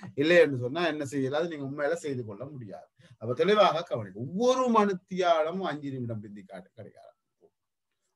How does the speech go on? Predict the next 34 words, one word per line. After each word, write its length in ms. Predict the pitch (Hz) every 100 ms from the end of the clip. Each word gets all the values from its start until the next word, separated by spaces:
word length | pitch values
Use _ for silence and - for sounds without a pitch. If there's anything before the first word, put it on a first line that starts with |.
| 143
முற்பகல் 440 | 170 214 220 202
எட்டு 240 | 190 - 311
மணிக்கு 380 | 247 208 185 247
சரியான 460 | 240 190 190 190 180
நேரத்தில் 420 | 165 156 143 123
சீர் 180 | 127 113
செய்யப்பட்டு 380 | 113 101 92 98
வைத்தால் 420 | 92 _ 165 190
பிற்பகல் 400 | 160 139 143 127 117 185 139 -
ஒரு 240 | 143 202
மணிக்கு 440 | 214 180 147 117 202
அக்கடிகாரம் 760 | 151 - 151 143 139 127 113 104
காட்டும் 360 | 104 92 120
நேரம் 280 | 92 73 123 131
யாது? 240 | - _ _ _ _ _
தெளிவா 200 | 165 175 165
சொல்-, 200 | 156 151
விளங்குதா 300 | 147 160 156 147
சொல்றது? 300 | 143 143 139 139 139 139 - - -
அப்ப 200 | 123 127
தெளிவா 240 | 110 104
கவனிங்க, 400 | 92 - - - - - - 208 - - _ -
தெளிவா 180 | 120
கவனிங்க. 240 | 104 90 92
நம்ம 140 | 120 131
கொஞ்சம் 260 | 202 240 233
கஷ்டமான 440 | 220 226 226 214
கணக்கெல்லாம் 520 | 202 196 180 190 233 226
நீங்க 140 | 214
செய்துதான் 520 | 185 202 196 208 202
பார்க்கணும், 400 | 190 175 165 156 165
ஒண்ணும் 240 | 185 190
செய்ய 180 | 185 170
இயலாது. 400 | 160 131 113 98